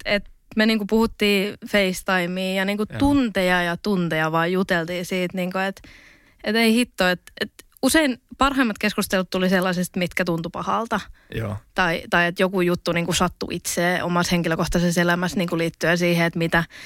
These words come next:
Speaker 1: miten ura sopii tähän muottiin, mikä mulla nyt tässä on itselläni käsillä.
Speaker 2: Uskaltaa vähän niinku heittäytyä ja,
Speaker 1: Mm.
Speaker 2: ja ha-, avata itseä haavoittuvaiseksi.
Speaker 1: Niin.
Speaker 2: Kyllä.
Speaker 1: Ja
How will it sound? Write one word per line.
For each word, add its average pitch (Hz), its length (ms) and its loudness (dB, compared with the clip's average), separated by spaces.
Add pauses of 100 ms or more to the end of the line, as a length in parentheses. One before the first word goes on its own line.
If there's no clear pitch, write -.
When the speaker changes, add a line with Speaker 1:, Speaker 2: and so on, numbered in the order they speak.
(200)
Speaker 1:
miten 170 260 2
ura 170 280 2
sopii 156 340 -2
tähän 160 340 0
muottiin, 165 500 -2
mikä 185 200 -4
mulla 170 220 -2
nyt 180 180 -4
tässä - 260 -4
on - 120 -4 (100)
itselläni - 440 -6
käsillä. 110 500 -4 (300)
Speaker 2:
Uskaltaa 113 420 0
vähän 107 220 -2
niinku 107 200 -6
heittäytyä 104 560 -4
ja, 104 200 -4 (380)
Speaker 1:
Mm. 208 120 4
Speaker 2:
ja 185 160 -2 (240)
ha-, 120 180 -6 (280)
avata 113 280 -2
itseä 101 300 -2
haavoittuvaiseksi. 107 760 -4 (100)
Speaker 1:
Niin. 214 400 2
Speaker 2:
Kyllä. 196 200 0 (2500)
Speaker 1:
Ja 233 300 4